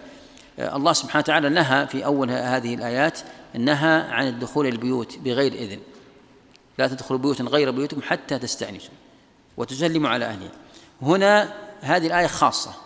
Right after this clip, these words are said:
في تحريم من هم، آه، يعني الت-، التحريم البا-، التحريم السابق باقي، وهو تحريم الرجل أن لا يحل للرجل أن يدخل، أو لا يحل للرجل الأجنبي أن يدخل بيوت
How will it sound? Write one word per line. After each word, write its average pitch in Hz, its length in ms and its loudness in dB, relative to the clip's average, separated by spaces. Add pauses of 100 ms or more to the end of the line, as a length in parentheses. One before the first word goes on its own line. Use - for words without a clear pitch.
(380)
في 185 400 0
تحريم 185 720 -2 (440)
من 165 220 2
هم، 185 340 0
آه، 143 140 4
يعني 139 300 0
الت-، 143 260 -8
التحريم 175 480 0
البا-، 160 340 4
التحريم 185 480 0
السابق 196 440 2
باقي، 160 340 2 (300)
وهو 143 160 4
تحريم 151 460 2 (480)
الرجل 170 480 2
أن 156 140 2
لا 156 340 6
يحل 170 200 2
للرجل 151 380 0
أن 147 120 2
يدخل، 180 380 0 (100)
أو 143 140 2
لا 147 240 2
يحل 156 160 -2
للرجل 143 380 2
الأجنبي 160 480 -2
أن 147 80 -2
يدخل 156 280 -4
بيوت 151 400 -2